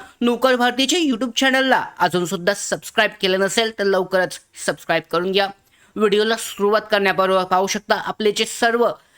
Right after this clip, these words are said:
युवा कार्य प्रशिक्षणार्थी आहेत यांना दिवाळीच्या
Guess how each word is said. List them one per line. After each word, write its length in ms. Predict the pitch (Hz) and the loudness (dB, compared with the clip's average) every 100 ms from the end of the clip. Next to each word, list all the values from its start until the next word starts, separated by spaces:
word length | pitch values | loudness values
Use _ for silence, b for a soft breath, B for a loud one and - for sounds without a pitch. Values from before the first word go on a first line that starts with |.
| b | b
युवा 200 | - 185 | 2 2
कार्य 220 | 180 185 | 2 0
प्रशिक्षणार्थी 680 | 180 180 196 - 214 208 214 | 0 -2 -2 0 2 2 2
आहेत 240 | 208 214 208 b b - | 2 2 -2 b b -2
यांना 400 | 208 208 226 170 B B - | 2 4 2 0 B B -6
दिवाळीच्या 640 | 190 214 190 185 175 | 0 2 4 2 0